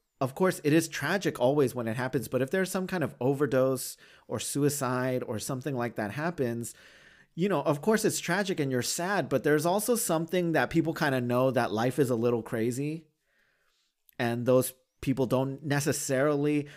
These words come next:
like, the industry is not set up in a way where it's necessarily, you can kind of, like, take care of yourself and take care of your body and take care of your mind and all these kind of things. And so there's something I think that people understand, like, yeah, sometimes that happens. It's very sad.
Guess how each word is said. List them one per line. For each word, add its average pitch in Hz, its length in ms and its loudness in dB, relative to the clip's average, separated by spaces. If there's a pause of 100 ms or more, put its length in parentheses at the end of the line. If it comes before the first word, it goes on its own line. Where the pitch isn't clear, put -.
like, 131 200 0
the 147 160 0
industry 165 460 0
is 131 160 0
not 131 220 -4
set 139 180 0
up 131 140 0
in 131 100 -2
a 120 60 -2
way 120 200 -2
where 113 180 -2
it's 110 140 -6
necessarily, 127 680 -2
you 120 120 -4
can 131 200 -8
kind 135 200 -6
of, 110 80 -6
like, 110 200 -6
take 117 160 -6
care 120 180 -2
of 131 80 -2
yourself 131 380 -2
and 117 100 -6
take 117 140 -6
care 131 100 0
of 113 80 -2
your 123 80 0
body 117 400 -4
and 110 140 -6
take 120 160 -8
care 127 120 -2
of 117 80 -4
your 120 100 -2
mind 113 360 -6
and 120 80 -6
all 113 100 -6
these 117 140 -8
kind 120 180 -8
of 107 100 -10
things. 120 260 -10 (360)
And 143 240 -4
so 139 500 4 (220)
there's 143 240 2
something 143 360 -2
I 131 100 0
think 131 220 -6
that 117 140 0
people 127 240 -2
understand, 120 520 -4
like, 104 180 -8
yeah, 113 220 0
sometimes 120 400 -8
that 101 160 -6
happens. 113 340 -8
It's 110 140 -8
very 110 240 -2
sad. 110 480 -6